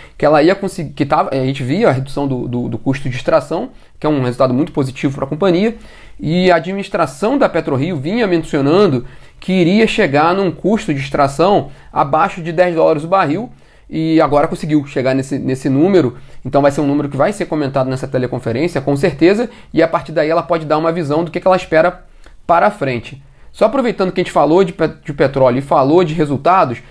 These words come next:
saíram lá fora hoje também dois resultados importantes. Um da B P, da petroleira britânica, com prejuízo aos acionistas de dois ponto dois bilhões de dólares, principalmente por causa de efeitos contábeis,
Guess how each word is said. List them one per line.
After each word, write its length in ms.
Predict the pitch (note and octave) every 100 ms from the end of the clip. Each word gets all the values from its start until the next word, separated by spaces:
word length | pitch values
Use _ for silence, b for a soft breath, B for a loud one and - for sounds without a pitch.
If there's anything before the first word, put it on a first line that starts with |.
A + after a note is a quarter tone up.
| b
saíram 340 | - D#3+ F3
lá 120 | F3+ F#3
fora 380 | - D#3 D#3
hoje 260 | D3 D3+ C#3+
também 320 | D3+ D3 F3+
dois 160 | D#3+ F3+
resultados 460 | F3 D#3 D#3 D3
importantes. 640 | E3 F3 F#3 - C3+ - - b b -
Um 160 | A3+
da 140 | G#3 D#3+
B 180 | E3
P, 360 | - - D#3+ B3
da 160 | D#3 B2
petroleira 440 | C3+ C3+ C3 C3+
britânica, 640 | C3+ C#3 C#3 F#3+ B3 B3 - b b
com 160 | - F3
prejuízo 720 | E3+ E3+ D3+ D3+ D#3+ C#3 C3+ - - - - -
aos 220 | D3+ D#3
acionistas 640 | D#3 D3+ C#3 C#3 C#3 B2+ - b b -
de 160 | B2
dois 260 | C#3 D#3+ F3+
ponto 240 | - D#3+
dois 180 | C#3 C#3
bilhões 540 | C3 F#3+ F3 C#3+ D3+ C#3
de 80 |
dólares, 540 | F3 C#3 D#3+ G3+ G3+ - _ _ - _ _ -
principalmente 380 | F3+ F3+ D#3+ D#3+
por 100 | D3
causa 200 | C#3 C3+
de 80 |
efeitos 340 | F3 C#3+ C#3 -
contábeis, 720 | F#3+ F#3+ D#3+ D#3+ F3 G#3+